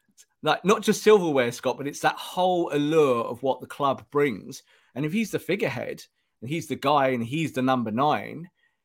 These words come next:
th-, there's so much value to that for a brand of a footballer, but also in terms on the football pitch.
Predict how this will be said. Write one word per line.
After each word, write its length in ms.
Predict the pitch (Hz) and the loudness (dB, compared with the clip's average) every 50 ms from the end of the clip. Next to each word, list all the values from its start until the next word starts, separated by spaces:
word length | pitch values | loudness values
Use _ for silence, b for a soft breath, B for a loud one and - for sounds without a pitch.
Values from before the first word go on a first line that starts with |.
| _ _ _ _ _ _ _ _ _ _ _ _ _ _ _ B B B B B B _ _ | _ _ _ _ _ _ _ _ _ _ _ _ _ _ _ B B B B B B _ _
th-, 120 | - 190 185 | -14 -14 -6
there's 160 | - 196 190 - | -4 -4 -4 -2
so 260 | - 220 226 240 247 | 0 2 4 4 6
much 240 | 226 196 - - - | 4 4 2 2 2
value 280 | 175 165 165 160 147 | 2 2 2 2 -2
to 160 | - - 143 | -4 -4 -4
that 240 | 127 127 120 113 - - _ _ _ | -2 -2 -2 -2 -4 -8 _ _ _
for 200 | - - 143 135 | -4 -2 -2 -2
a 60 | 120 | 0
brand 400 | 113 139 147 151 151 151 147 131 | 0 0 0 2 2 0 -2 -4
of 80 | 120 117 | -6 -8
a 60 | 110 | -10
footballer, 500 | - - 156 143 - - 113 107 101 104 | -8 -8 -8 -8 -6 -6 -6 -4 -4 -4
but 120 | - - | -4 -4
also 400 | - - 151 165 160 - 139 131 | -2 -2 -2 -2 -2 0 0 2
in 120 | 131 127 127 | 2 2 0
terms 280 | - 139 131 127 113 | 0 0 0 0 -2
on 120 | 117 117 117 | -2 -4 -4
the 60 | 113 | -4
football 260 | - 135 127 - 104 | -6 -8 -8 -8 -8
pitch. 220 | - 110 101 - | -8 -8 -10 -10